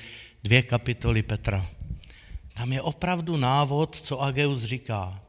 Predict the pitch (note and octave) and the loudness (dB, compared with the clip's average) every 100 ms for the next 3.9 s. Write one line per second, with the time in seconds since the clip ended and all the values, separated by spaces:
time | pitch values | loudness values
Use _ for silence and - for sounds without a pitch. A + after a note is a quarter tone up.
0 | - - B2+ A2+ A#2+ B2 C#3 D3+ E3 A#2 | -14 -4 -2 2 2 2 0 -2 -4 -6
1 | A2 - B2 C3+ C#3 D#3+ F#3 - - - | -6 -4 -2 -2 -2 -4 -6 -12 -20 -20
2 | - _ _ - G2+ - C3 C3 C3+ C3 | -20 _ _ -10 -2 0 2 2 0 -2
3 | - - A#2+ C3 C3 C3+ C#3 C#3+ D3 | -4 -2 -2 0 -2 -2 0 -2 -6